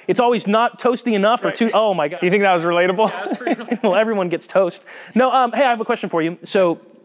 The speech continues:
Speaker 1: lockdown,
Speaker 2: Mm-hmm.
Speaker 1: couple, couple months in, basically.
Speaker 2: Yep.
Speaker 1: Some social distancing, lockdown, whatever.
Speaker 2: Yes.
Speaker 1: You are in a unique situation because you have, you're a first-time father
Speaker 2: I am.
Speaker 1: with a brand new baby.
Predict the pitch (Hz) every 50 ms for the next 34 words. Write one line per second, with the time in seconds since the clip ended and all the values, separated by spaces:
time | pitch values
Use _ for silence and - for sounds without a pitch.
0 | - - - 175 190 190 208 - - 190 180 180 180 175 180 175 - - - _
1 | _ _ 156 147 160 190 202 190 175 190 180 - - - 214 208 202 190 180 160
2 | - 185 175 165 151 147 143 - - 131 143 135 139 143 _ _ _ _ - -
3 | - _ _ _ _ _ - - - - - 214 196 185 180 - - - 220 196
4 | - 185 165 170 165 - 170 170 160 156 151 147 - 160 143 147 151 147 135 131
5 | - - 151 127 - - _ _ _ _ - 143 139 156 220 302 285 233 202 190
6 | 190 196 196 - 175 180 180 175 170 160 175 180 - - 175 - 170 156 139 131
7 | - - 123 120 - - 143 - 160 147 131 127 170 226 214 202 202 190 180 170
8 | 170 165 156 - - - _ - 175 202 190 - - 185 190 185 - 208 196 208
9 | - - 139 120 120 139 160 160 _ - 135 127 127 127 131 160 - - 190 175
10 | 147 160 170 190 202 214 214 180 156 139 131 139 170